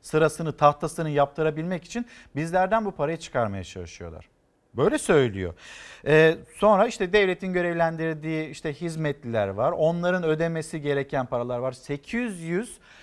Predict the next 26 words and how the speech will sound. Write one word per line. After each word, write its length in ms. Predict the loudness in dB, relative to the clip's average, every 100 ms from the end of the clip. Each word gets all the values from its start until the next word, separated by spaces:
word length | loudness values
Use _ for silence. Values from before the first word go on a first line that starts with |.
| -10
öğrencinin 640 | 0 2 2 0 -2 -6 -6
olduğu 600 | -2 0 0 0 -4 -2
okulda 760 | 0 -2 -4 0 0 0 -4
bir 200 | -2 0
müstahdem 720 | -2 -6 0 0 2 0 0 -2
bulunuyor. 360 | -6 -8 -10 -16 _ _
Nasıl 320 | -4 -4 -2
olacak? 340 | -4 -2 -6 -8 _ _ -4
Nasıl? 540 | -4 -2 -2 -2 -4
Ya, 160 | -6 2
a-, 200 | 4 4
okul 260 | 2 4
aile 340 | 4 4 2 -2
birliği 360 | -4 -2 -4
dışarıdan 500 | -4 -2 0 0 0
eleman 320 | 2 0 0 -4
tutuyor. 220 | -6 -8 -10 -12 0
Bunların 300 | 2 2 0
hepsi 300 | -2 -6 -8
bir 80 |
gider. 260 | 0 2 0 -2 -18 8
Vahap 340 | 12 12 10
Bey 160 | 0 0
de 80 | 0
şunu 240 | 2 2
söylüyor. 580 | 6 6 6 4 2